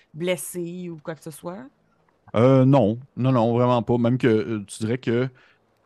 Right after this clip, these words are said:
Speaker 2: au contraire, t'as l'impression de, de, de regar-, t'as l'impression de remarquer que les... beaucoup de jeunes, beaucoup de soldats présents sont là depuis très récemment.
Speaker 1: Mhm.
Speaker 2: Fait qu'ils sont comme encore, euh, euh,
Speaker 1: Top
Speaker 2: clean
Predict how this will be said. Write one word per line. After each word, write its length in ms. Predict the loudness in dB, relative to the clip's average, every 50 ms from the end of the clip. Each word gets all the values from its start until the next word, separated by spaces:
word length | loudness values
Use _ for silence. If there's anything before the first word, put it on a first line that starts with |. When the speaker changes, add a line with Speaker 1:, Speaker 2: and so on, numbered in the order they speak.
| -6
Speaker 2:
au 140 | -4 -4 -4
contraire, 720 | -2 -2 -2 -2 -2 -2 -6 -6 -2 0 2 2 2 0 -2
t'as 120 | -4 -4
l'impression 360 | -4 -4 -6 -6 -6 -6 -4
de, 300 | -4 -2 -2 -2 -4 -6 -6
de, 400 | -8 -8 -8 -8 -10 -10 -12 -12
de 100 | -10 -10
regar-, 320 | -12 -10 -10 -10 -10 -10 -12 -14 -12
t'as 80 | -8
l'impression 240 | -6 -4 -4 -2 -2
de 60 | -2
remarquer 400 | -4 -4 -4 -6 -6 -6 -10 -10
que 100 | -6 -4
les... 580 | -4 -4 -2 -4 -4 -6 -6 -8 -10 -12 -14 -16 _ _ _ _ _ _ _ -20 -14 -12
beaucoup 220 | -12 -12 -10 -10
de 180 | -4 -2 -2 -2
jeunes, 680 | -2 -4 -6 -6 -2 -2 0 0 -2 -4 -6 -8 -8 -8
beaucoup 240 | -10 -10 -10 -8 -6
de 80 | -8
soldats 460 | -6 -6 -4 -6 -6 -4 -4 -4 -6 -6
présents 520 | -6 -8 -8 -8 -8 -8 -10 -10 -10 -12 _ _ _ _ _ _ _ _ _ _
sont 580 | -18 -14 -12 -10 -6 -4 -4 -2 -2 -2 -2 -2
là 140 | -2 -2 -2
depuis 280 | -2 -4 -6 -8 -10 -10
très 520 | -10 -10 -8 -6 -4 -2 -2 -2 -2 -4 -8 -12 -18 -12
récemment. 520 | -10 -10 -10 -8 -8 -8 -8 -8 -10 -12 -14 _ _ _ _ _ _ _ _
Speaker 1:
Mhm. 260 | -20 -18 -16 -16 -12 -10
Speaker 2:
Fait 80 | -10 -10
qu'ils 80 | -8 -6
sont 240 | -6 -6 -6 -6
comme 400 | -4 -2 0 0 0 0 -2 -2
encore, 440 | -4 -4 -2 -2 0 0 0 -2 -2 -4
euh, 320 | -6 -6 -8 -8 -10 -10 -14 -16 -18 -18 -16
euh, 140 | -14 -14 -14
Speaker 1:
Top 100 | -14 -14 -6
Speaker 2:
clean 200 | -2 0 0